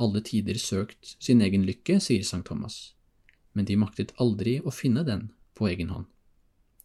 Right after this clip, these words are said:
De ble fortvilet, rammet av acedia.» Det faktum at Gud har føyet vår menneskenatur til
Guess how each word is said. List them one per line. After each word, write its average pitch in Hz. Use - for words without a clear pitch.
De 101
ble 98
fortvilet, 107
rammet 113
av 92
acedia.» 101
Det 131
faktum 127
at -
Gud 110
har 120
føyet -
vår 113
menneskenatur 127
til 113